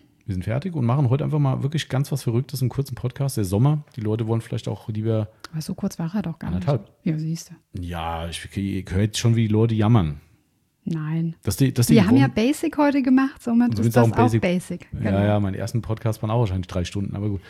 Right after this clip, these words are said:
Speaker 2: Hm, das
Speaker 1: Ähm,
Speaker 2: liegt an mir wahrscheinlich.
Speaker 1: das
Speaker 2: Ich
Speaker 1: liegt
Speaker 2: babbel
Speaker 1: an
Speaker 2: nicht
Speaker 1: dir.
Speaker 2: so viel.
Speaker 1: Yvonne, die drückt auf, aufs Gaspedal,
Speaker 2: <laughs>
Speaker 1: weil
Speaker 2: Ich hab Hunger.
Speaker 1: wir haben jetzt zwölf Uhr und wir müssen irgendwie mal zu Nahrungsaufnahmen kommen. Das wäre ganz fein.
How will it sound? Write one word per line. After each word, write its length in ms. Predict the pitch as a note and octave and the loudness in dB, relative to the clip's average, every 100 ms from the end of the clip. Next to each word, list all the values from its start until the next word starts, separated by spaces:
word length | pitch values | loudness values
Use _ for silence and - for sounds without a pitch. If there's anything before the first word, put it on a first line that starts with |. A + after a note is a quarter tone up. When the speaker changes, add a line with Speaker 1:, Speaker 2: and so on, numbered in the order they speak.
| - - | -10 2
Speaker 2:
Hm, 240 | C#4 F#3+ - _ | 4 4 -4 _
das 140 | A#2+ A2 | 0 2
Speaker 1:
Ähm, 60 | |
Speaker 2:
liegt 140 | A2+ G#3+ | 4 4
an 120 | F#3+ | 4
mir 180 | G#3 F#3+ | 4 2
wahrscheinlich. 340 | E3+ F3 D#3 | 0 -2 -4
Speaker 1:
das 100 | E3 | 2
Speaker 2:
Ich 40 | A3+ | 4
Speaker 1:
liegt 160 | G3+ | 6
Speaker 2:
babbel 180 | G#3+ G#3+ | 4 6
Speaker 1:
an 60 | G3+ | 6
Speaker 2:
nicht 120 | A#2 | 6
Speaker 1:
dir. 40 | |
Speaker 2:
so 80 | G3 | 2
viel. 180 | E3+ F#2+ | 0 2
Speaker 1:
Yvonne, 220 | G#2 C#3 - | 6 4 4
die 120 | C#3+ C3+ | 0 0
drückt 280 | - F3 | 2 2
auf, 240 | D#3+ C#3 - | 4 2 0
aufs 240 | B2 A2+ - | -6 -6 -2
Gaspedal, 600 | B2+ D#3 B2 A2 A2 A#2 | -4 -2 0 4 4 4
Speaker 2:
<laughs> 40 | G2 | 2
Speaker 1:
weil 180 | G#2 D3 | 4 6
Speaker 2:
Ich 60 | |
hab 60 | G#3 | 8
Hunger. 280 | B3+ G3+ - - | 6 4 0 -2
Speaker 1:
wir 100 | F#2 | 0
haben 100 | A2+ | 2
jetzt 240 | B2+ - | 2 2
zwölf 280 | B2 D#3 B2+ | 4 4 4
Uhr 220 | C#3+ E3+ | 2 2
und 160 | D3+ A2+ | 0 -2
wir 60 | A2 | -2
müssen 180 | B2+ C#3+ | -2 -2
irgendwie 180 | C3 C3+ | 0 0
mal 140 | B2 | 0
zu 100 | - | -2
Nahrungsaufnahmen 680 | A2 B2+ A2+ F#2 F#2 F#2 F#2 | 0 0 0 -2 -2 -4 -4
kommen. 180 | G#2 G#2+ | -6 -6
Das 100 | - | -4
wäre 100 | G#2+ | -2
ganz 160 | G2+ - | -2 -2
fein. 240 | G#2+ B2+ | 0 0